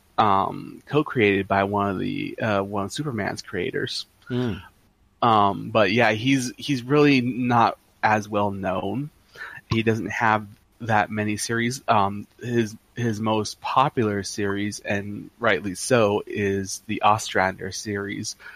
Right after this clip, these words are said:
Speaker 1: from the nineties.
Speaker 2: Ah.
Speaker 1: Uh, Ostrander, the guy who, um, is well known for creating the Suicide Squad.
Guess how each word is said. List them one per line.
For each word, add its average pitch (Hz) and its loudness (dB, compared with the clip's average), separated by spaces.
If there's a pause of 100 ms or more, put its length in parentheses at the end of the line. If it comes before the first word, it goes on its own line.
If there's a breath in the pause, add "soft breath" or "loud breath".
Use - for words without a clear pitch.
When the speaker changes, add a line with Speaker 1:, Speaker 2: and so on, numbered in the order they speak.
(220 loud breath)
Speaker 1:
from 98 -8
the 95 -6
nineties. 104 0 (180)
Speaker 2:
Ah. 101 -6 (500)
Speaker 1:
Uh, 98 0 (180)
Ostrander, 107 2
the 104 -2 (160)
guy 104 4
who, 101 -6
um, 101 -4 (400)
is 101 0
well 104 2
known 104 -2
for 101 -4
creating 101 -2
the 101 -6
Suicide 98 -2
Squad. - -2